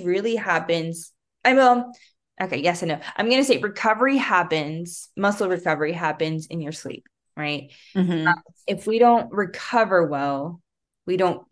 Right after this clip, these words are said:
Speaker 1: grow our muscles well through the, through the stimulus that we give it, right? So,
Speaker 2: Mm-hmm.
Speaker 1: um, if you start noticing that you're not sleeping very well, you're constantly waking up,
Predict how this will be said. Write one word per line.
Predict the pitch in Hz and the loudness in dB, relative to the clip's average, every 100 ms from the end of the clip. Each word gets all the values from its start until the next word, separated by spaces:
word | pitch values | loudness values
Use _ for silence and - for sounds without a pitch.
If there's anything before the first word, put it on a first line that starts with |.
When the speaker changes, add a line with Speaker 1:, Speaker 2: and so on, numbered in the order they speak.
| - | -16
Speaker 1:
grow | 190 185 190 175 | -4 4 6 8
our | 160 165 | 6 4
muscles | 156 165 156 156 | -2 -4 -8 -6
well | 143 139 139 160 | -2 -2 -2 -6
through | - 165 151 147 | -6 -4 -4 -6
the, | 139 143 139 - - - _ _ _ - | -6 -6 -6 -8 -10 -14 _ _ _ -6
through | 175 | -4
the | 160 | -4
stimulus | - 175 165 139 160 | -4 -2 -2 -2 -4
that | - | -6
we | 135 143 | -8 -6
give | 131 82 | -6 -4
it, | 76 - | -8 -10
right? | 69 71 - _ - | -10 -8 -10 _ -4
So, | 185 180 175 | 2 4 2
Speaker 2:
Mm-hmm. | 160 170 - _ _ _ - _ - - | 0 -8 -14 _ _ _ -20 _ -12 -2
Speaker 1:
um, | 170 165 151 139 | 0 2 -2 -6
if | 170 | -8
you | 175 | -6
start | 196 185 | -4 -2
noticing | 180 185 190 185 170 | -2 -2 -6 -6 -4
that | 160 151 147 - _ _ - | -2 -2 -2 -6 _ _ -8
you're | 139 | -6
not | 123 | -2
sleeping | 233 233 226 | 0 0 0
very | 220 190 190 | 0 2 2
well, | 175 156 151 160 - _ | 0 0 -2 -4 -10 _
you're | - | -16
constantly | - 196 208 214 214 | -2 0 0 -2 -4
waking | 208 208 | -2 -2
up, | 165 151 - | 0 0 -2